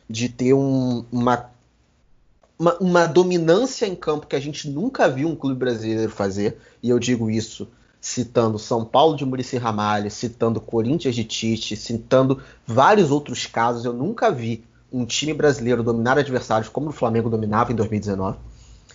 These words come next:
E eu acho que o ápice desse domínio acontece na Libertadores, no jogo de ida contra o Inter, que o Flamengo ganha de dois a zero no Maracanã,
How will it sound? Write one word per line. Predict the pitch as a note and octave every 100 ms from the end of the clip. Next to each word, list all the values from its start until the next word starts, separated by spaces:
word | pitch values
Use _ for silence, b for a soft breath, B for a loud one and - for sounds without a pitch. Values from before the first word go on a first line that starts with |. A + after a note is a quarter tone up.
| b b b _ -
E | F#3 G#3+ A#3+ - -
eu | E3+ E3
acho | F#3 -
que | G3
o | E3 D#3
ápice | A3 - - - _ _ _
desse | C#3 C#3+
domínio | D3 C#3+ B2+ C#3+ G3 A#3+ _ _ _ _ _
acontece | D#3 - E3+ D#3+ D3+ D#3+ -
na | E3+
Libertadores, | E3+ E3 E3+ D#3 C#3+ D#3 G3 -
no | F3+
jogo | E3 F3
de | E3+
ida | F3 F3
contra | G3 G#3 -
o |
Inter, | G#3 E3+ - G#2+ b b b b _
que | - D#3 C3 - - _ -
o | C#3+
Flamengo | D3 C#3 C#3 - C3+
ganha | D#3
de | G3+
dois | F3 E3
a |
zero | C#3+ C#3+
no | C#3
Maracanã, | C#3 C3+ C3+ B2+ C3 D#3